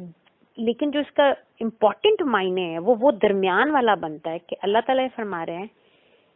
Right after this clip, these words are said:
कि ये जो तहवील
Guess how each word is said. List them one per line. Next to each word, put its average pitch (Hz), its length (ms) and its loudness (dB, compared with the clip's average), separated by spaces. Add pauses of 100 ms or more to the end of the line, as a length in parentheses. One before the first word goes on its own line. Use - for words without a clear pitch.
(240)
कि 262 440 -2 (680)
ये 220 140 -6
जो 262 120 -4
तहवील 220 540 0